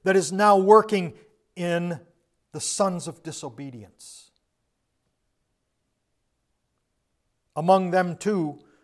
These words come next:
Among them we too all previously lived in the lusts of our flesh, indulging the desires of the flesh and of the mind, and were by nature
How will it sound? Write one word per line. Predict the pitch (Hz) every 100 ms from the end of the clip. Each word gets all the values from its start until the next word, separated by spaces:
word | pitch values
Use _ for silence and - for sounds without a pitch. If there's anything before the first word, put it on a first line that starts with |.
| -
Among | 170 208 220
them | 180 202 180
we | 190 214
too | 214 220 208 -
all | 190 208 156 123
previously | - 190 190 180 165 170 165
lived | 170 202 160 117
in | 156 151
the |
lusts | 151 175 170 - -
of | 165
our | 151 143
flesh, | - 196 175 - - - _ _ _ _
indulging | 180 170 202 208 160 185 175
the |
desires | 165 170 151 185 190 160
of | 156
the | 131
flesh | 123 165 143 117 - - _
and | 160 165
of | 170
the | 151
mind, | 156 165 175 160 131 117 104 _ _ _ _ _ _ _ _ _ _ _ _ _ _ _
and | 151 151
were | 139 190 175
by | 156 151
nature | 147 175 233 - 127 95